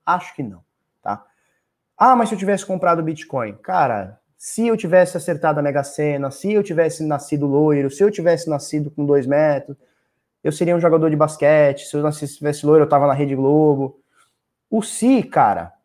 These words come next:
o importante é você assumir o que você fez e, cara, tá tudo bem, velho, tá tudo bem,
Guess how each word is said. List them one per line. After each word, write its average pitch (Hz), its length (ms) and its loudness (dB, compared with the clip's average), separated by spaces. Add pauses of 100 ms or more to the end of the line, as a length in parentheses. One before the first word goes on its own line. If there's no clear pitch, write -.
(880)
o 139 80 -6
importante 170 440 0
é - 20 0
você 202 420 0
assumir 208 460 -2
o 240 60 -4
que - 40 -16
você 320 120 -6
fez 392 340 2
e, 403 60 0
cara, - 320 0
tá 185 120 -4
tudo 302 280 -6
bem, 175 320 0
velho, 98 160 -12
tá - 100 -20
tudo - 160 -14
bem, 151 420 -4